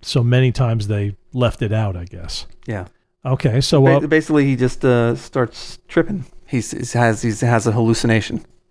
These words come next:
Speaker 2: Whether or not the oracle came to him or he went to the oracle, don't know. But he sees a vision of, of what the planet was like, or the Federation of Planets was like, before the Federation took over.
Speaker 1: Okay. Works
Speaker 2: And,
Speaker 1: for me.
Speaker 2: and it was great.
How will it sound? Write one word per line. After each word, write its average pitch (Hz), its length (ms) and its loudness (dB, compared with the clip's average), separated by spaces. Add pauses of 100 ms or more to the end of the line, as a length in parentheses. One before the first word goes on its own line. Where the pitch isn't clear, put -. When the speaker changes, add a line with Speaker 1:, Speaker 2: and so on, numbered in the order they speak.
Speaker 2:
Whether 131 200 2
or - 20 4
not 120 240 2
the - 240 -4
oracle 131 300 2
came 123 260 0
to 120 60 2
him 139 260 4
or 113 80 2
he 117 140 0
went 110 220 0
to 113 60 -4
the 110 120 0
oracle, 107 520 0 (420)
don't 107 180 -4
know. 107 260 -2 (460)
But 110 80 -6
he 113 80 -2
sees 131 400 0
a 120 80 2
vision 113 500 2
of, 107 560 -2 (380)
of 107 160 -4
what 110 260 2 (220)
the - 80 -8
planet 113 440 2
was 110 200 -2
like, 101 480 0
or - 60 -8
the 101 100 -6
Federation 101 580 -2
of 98 140 -6
Planets 101 360 -4
was 98 160 -10
like, - 240 -6 (320)
before 120 300 2
the 104 80 0
Federation 104 480 2
took - 220 -10
over. - 260 -12 (380)
Speaker 1:
Okay. 196 240 4 (520)
Works 143 200 4
Speaker 2:
And, 110 40 2
Speaker 1:
for 180 120 4
me. 135 120 6
Speaker 2:
and 113 80 0
it 107 60 -2
was 101 140 -6
great. 98 240 -4